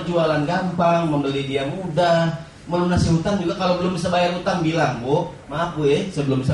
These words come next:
bayar." Ini bayar kagak, bilang kagak. Kita menjadi bingung. Kalau ketemu diem aja, diem aja dia. Ya kan, "Jangan lupa ya ini." Ya kan, kayak orang nggak berdosa gitu. Ya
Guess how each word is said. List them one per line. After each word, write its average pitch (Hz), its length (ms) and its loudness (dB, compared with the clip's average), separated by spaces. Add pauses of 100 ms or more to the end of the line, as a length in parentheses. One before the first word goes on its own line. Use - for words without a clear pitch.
bayar." 110 280 -2 (1080)
Ini 175 80 -2
bayar 156 320 0
kagak, 214 400 -6
bilang 127 240 -4
kagak. 120 240 -6
Kita 175 200 -8
menjadi 202 280 -6
bingung. 214 320 -4 (560)
Kalau 180 200 -4
ketemu 226 200 -4
diem 220 200 -2
aja, 240 200 0
diem 226 200 -4
aja 226 160 -6
dia. 226 160 -6 (440)
Ya 170 80 -6
kan, 196 160 -4
"Jangan 185 240 -4
lupa 175 400 -2
ya 185 120 -6
ini." 202 120 -2 (440)
Ya 170 120 -10
kan, 196 120 -4
kayak 202 160 2
orang 196 120 2
nggak 196 120 -2
berdosa 233 300 2 (100)
gitu. 202 200 0 (480)
Ya 175 40 -6